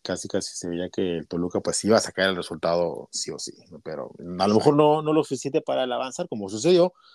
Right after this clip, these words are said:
Speaker 1: pero sí iba a ganar el Toluca.
Speaker 2: Pero
Speaker 1: Pero
Speaker 2: sí iba a
Speaker 1: bueno.
Speaker 2: ganar, sí.
Speaker 1: Temporadón de Chile Taquile y, eh, pues, se, se, se, se ganó, se ganó, este,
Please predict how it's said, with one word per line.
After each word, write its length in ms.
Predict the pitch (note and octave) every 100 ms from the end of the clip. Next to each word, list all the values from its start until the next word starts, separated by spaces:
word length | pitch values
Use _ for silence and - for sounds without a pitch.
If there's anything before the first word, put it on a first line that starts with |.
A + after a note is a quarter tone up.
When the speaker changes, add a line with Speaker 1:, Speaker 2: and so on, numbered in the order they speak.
| _ _ _
Speaker 1:
pero 540 | G#2+ F#2+ F#2 F2 E2 D#2+ _ _
sí 200 | - G#2+
iba 120 | F2+
a 20 | D#2+
ganar 160 | -
el 60 | -
Toluca. 380 | A#2+ D3+ - G#2
Speaker 2:
Pero 140 | E2 E2+
Speaker 1:
Pero 20 |
Speaker 2:
sí 160 | D#2+ F#2
iba 120 | F#3+
a 40 |
Speaker 1:
bueno. 80 | D#2+
Speaker 2:
ganar, 220 | D2+ D2+ C#2+
sí. 180 | - D2 - - _ _ - - _ _ _ _ _
Speaker 1:
Temporadón 920 | G3 G3+ D3 F3+ E3+ B2+ C3+ E3 C#3+ _
de 680 | A2 G#2 G2+ G2+ G2 F#2+ -
Chile 300 | - B2 B2
Taquile 600 | F#2 - D#3 D#3+ F3+ E3 _ _ -
y, 1040 | G2 G2 G2 F#2+ F#2+ F#2+ F#2+ F#2+ F#2+ F#2+ _ - G2
eh, 440 | F#2 F2+ F2+ C#2+ -
pues, 400 | - G2 - - _
se, 180 | - B2+
se, 220 | - C3+
se, 260 | - C3+ A#2+
se 100 | C3+
ganó, 320 | C3 F3 E3+ _ _
se 160 | - B2
ganó, 320 | A#2 C3+ D#3
este, 720 | C3 - A2+ G#2 F#2+ F2+ E2+